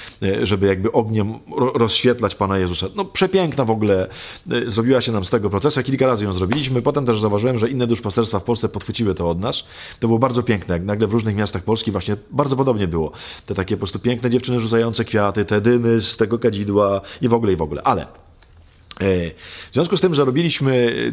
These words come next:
te procesje w Krakowie, tam w okolicach rynku, nie było takiej możliwości, żeby wybudować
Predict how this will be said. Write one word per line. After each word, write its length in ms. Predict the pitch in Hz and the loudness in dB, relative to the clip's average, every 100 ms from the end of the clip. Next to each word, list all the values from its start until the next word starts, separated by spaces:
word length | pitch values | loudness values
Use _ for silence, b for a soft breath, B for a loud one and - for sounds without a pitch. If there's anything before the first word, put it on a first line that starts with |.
| - | 0
te 80 | 113 | 0
procesje 400 | 110 151 147 120 | 2 0 0 -2
w 60 | |
Krakowie, 420 | 110 107 139 127 | -2 0 2 2
tam 180 | 113 98 | 2 0
w 60 | 101 | 0
okolicach 320 | 135 120 110 | 0 0 2
rynku, 480 | 117 104 87 95 - | 2 0 -2 -4 -2
nie 140 | 110 | 0
było 160 | 110 185 | 4 4
takiej 220 | 160 151 | 2 0
możliwości, 500 | 131 110 113 151 156 | 0 2 2 2 2
żeby 180 | 135 117 | 2 2
wybudować 720 | 107 110 131 135 131 - - | 2 2 4 2 0 -4 -12